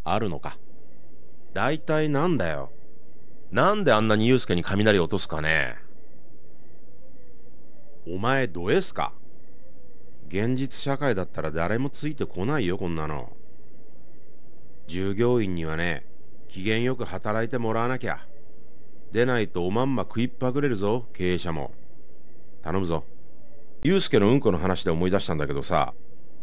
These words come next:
最近都会から公衆トイレ消えただろ。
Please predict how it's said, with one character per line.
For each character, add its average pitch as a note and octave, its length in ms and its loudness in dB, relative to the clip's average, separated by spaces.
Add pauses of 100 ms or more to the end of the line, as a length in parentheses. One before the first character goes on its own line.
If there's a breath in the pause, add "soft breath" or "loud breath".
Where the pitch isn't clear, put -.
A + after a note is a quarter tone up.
(300)
最 C#3+ 260 2
近 D3 240 0
都 B2+ 140 -2
会 C#3+ 200 2
か C#3+ 140 2
ら C#3 360 4
公 C#3+ 140 0
衆 D3+ 220 0
ト C#3+ 120 4
イ A#2 60 4
レ E2 200 4
消 G#2+ 180 0
え G2+ 40 4
た A2+ 100 2
だ F#2+ 100 4
ろ。 C2+ 160 -2